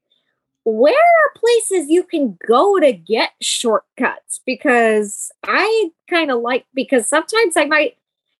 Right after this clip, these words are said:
there might not be something, or I might not be able to make something myself, or something might be too complex and I just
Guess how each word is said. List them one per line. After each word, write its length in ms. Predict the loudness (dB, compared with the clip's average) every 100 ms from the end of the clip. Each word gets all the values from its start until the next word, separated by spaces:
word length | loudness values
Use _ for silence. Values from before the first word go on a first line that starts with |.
| _ _ _ _ _ -4
there 200 | 0 2
might 220 | 2 0
not 360 | -2 0 -2 -4
be 160 | -6
something, 380 | -4 -4 0 -2
or 220 | 0 0
I 80 | 0
might 220 | 0 -4
not 220 | -4 -4
be 60 | -2
able 140 | -2 -2
to 60 |
make 200 | -4 -6
something 260 | -8 -6 -6
myself, 560 | -6 -2 2 4 2 -4 _ _
or 680 | 0 2 4 4 4 4 2
something 320 | 0 -2 -2
might 200 | 0 -2
be 180 | -4 -12 -4
too 160 | -2
complex 560 | 0 -2 0 0 -2 -4
and 80 | -2
I 100 | 0
just 320 | -2 -4 -8